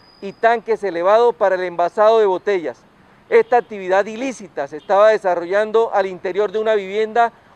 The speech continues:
ubicada en el barrio San Fernando de este municipio de Valledupar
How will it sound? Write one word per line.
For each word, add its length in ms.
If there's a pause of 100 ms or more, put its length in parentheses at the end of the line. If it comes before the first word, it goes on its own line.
(100)
ubicada 480
en 100
el 100
barrio 340
San 300
Fernando 600 (380)
de 160
este 220
municipio 680
de 140
Valledupar 680